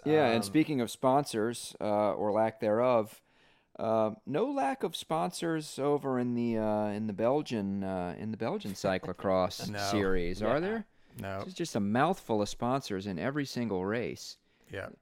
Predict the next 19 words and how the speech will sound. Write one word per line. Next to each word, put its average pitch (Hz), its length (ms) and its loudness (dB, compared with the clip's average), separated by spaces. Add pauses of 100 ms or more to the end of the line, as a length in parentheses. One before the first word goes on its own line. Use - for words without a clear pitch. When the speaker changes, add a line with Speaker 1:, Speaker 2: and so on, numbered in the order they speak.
(140)
Speaker 1:
There's 104 160 -8
a 110 40 -2
sponsor 135 420 0
for 156 120 -6
the 160 80 -2
series, 104 640 0 (680)
sponsor 101 420 -4
for 95 120 -8
the 87 100 -4
race, 101 600 -2 (760)
um, 92 580 -4 (1000)
various 120 280 4
sponsors 113 460 -2
for - 120 -8
the 98 100 -4
teams, 92 460 -4
of 90 140 -14
course. 95 480 -6 (240)
Speaker 3:
Yep. - 220 -10